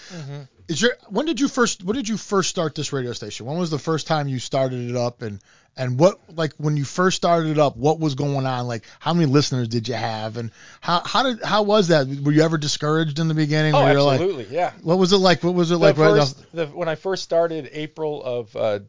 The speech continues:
Speaker 1: two thousand, uh, twenty-one, I, um, yeah, it was, it was discouraging because, uh, the, some of the equipment I had wasn't, wasn't up to standard,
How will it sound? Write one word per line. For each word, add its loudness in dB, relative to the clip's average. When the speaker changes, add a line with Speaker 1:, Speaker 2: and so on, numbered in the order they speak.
Speaker 1:
two -12
thousand, -8
uh, -8
twenty-one, -4
I, 0
um, -6
yeah, 2
it -6
was, -6
it -10
was -8
discouraging -4
because, -6
uh, -10
the, -8
some -2
of -6
the -6
equipment -6
I -6
had -4
wasn't, -8
wasn't 2
up -8
to -12
standard, -2